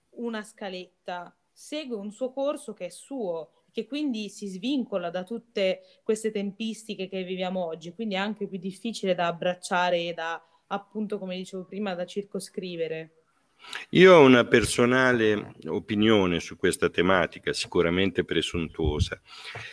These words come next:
Speaker 2: che si può far finta di lavorare facendo procedure, percorsi,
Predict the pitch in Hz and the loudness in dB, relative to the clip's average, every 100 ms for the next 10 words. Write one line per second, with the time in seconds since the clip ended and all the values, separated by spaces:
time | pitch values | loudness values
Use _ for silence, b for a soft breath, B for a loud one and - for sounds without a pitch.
0 | - - 185 113 - - - 156 190 185 | -10 4 8 8 6 -2 -2 2 4 6
1 | 190 175 - 123 85 80 90 87 90 90 | 4 2 2 2 2 0 -2 0 2 2
2 | 95 113 143 147 120 104 107 101 117 110 | 6 6 8 6 6 6 4 6 6 8
3 | 107 95 - 107 113 - 117 110 123 151 | 6 6 8 8 8 6 4 6 6 6
4 | 151 113 - 104 92 - 123 127 139 - | 8 6 8 4 4 2 6 8 6 4
5 | - 98 92 | 0 2 0